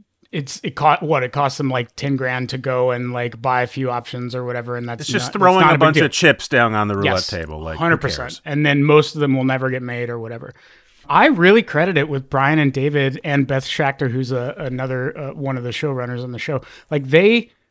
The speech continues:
Speaker 1: there's a version of this where it could have languished and never gotten made or, like, kicked around inside of the studio forever, but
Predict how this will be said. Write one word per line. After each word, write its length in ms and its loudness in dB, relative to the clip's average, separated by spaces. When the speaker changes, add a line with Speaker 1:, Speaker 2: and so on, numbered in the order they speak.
Speaker 1:
there's 200 2
a 60 -2
version 280 6
of 120 0
this 180 2
where 120 2
it 60 -4
could 140 0
have 120 -2
languished 500 2
and 220 4
never 240 2
gotten 300 0
made 340 0
or, 120 -2
like, 240 -4
kicked 260 -4
around 340 2
inside 400 -2
of 80 -6
the 100 -6
studio 340 -4
forever, 480 -2
but 440 -2